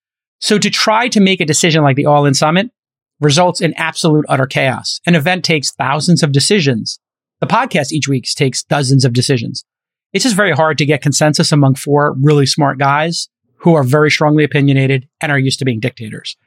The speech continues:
So there's another sort of lesson. So net net, we're not gonna have another All In Summit. The podcast is just gonna be the podcast. I'm gonna do more podcasts, as I always have. I've done f-, maybe six or seven podcasts I have a couple of them running right now. Angel, This Week in Startups, All In.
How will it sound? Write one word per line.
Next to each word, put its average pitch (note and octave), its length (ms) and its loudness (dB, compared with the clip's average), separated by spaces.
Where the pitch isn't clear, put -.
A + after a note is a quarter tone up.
So F#3+ 140 0
there's E3+ 100 2
another C#3+ 440 2
sort C#3+ 200 0
of C3+ 80 0
lesson. E3 260 0
So E3+ 280 0
net G3+ 220 0
net, G3+ 240 -2
we're F3 100 2
not F#3+ 140 0
gonna E3+ 140 -2
have D#3+ 140 -2
another D3 260 2
All C#3 160 4
In C3+ 60 2
Summit. D3+ 400 0
The - 60 -2
podcast D#3+ 440 0
is C3 60 0
just D3+ 180 -2
gonna D3+ 120 2
be D3 80 2
the C#3+ 60 2
podcast. C#3 560 -2
I'm G#3 220 0
gonna G#3+ 160 2
do D#3+ 160 2
more D3+ 240 4
podcasts, C4+ 760 -2
as D#3+ 200 -2
I D#3 80 2
always D3+ 180 2
have. F3+ 300 -2
I've C3 120 -2
done C3+ 180 2
f-, - 260 -10
maybe C3 180 0
six - 300 -6
or D3+ 60 -2
seven D3 240 -2
podcasts E3 520 -2
I C3+ 120 2
have C3+ 140 0
a C3+ 40 -4
couple C#3+ 240 -4
of C#3 80 0
them C#3 140 2
running C#3 200 2
right C3 120 0
now. C#3+ 220 0
Angel, C3 540 -2
This B2 160 -10
Week C3+ 80 -2
in B2 40 -6
Startups, C3 360 -4
All C3 200 -4
In. C3 300 -4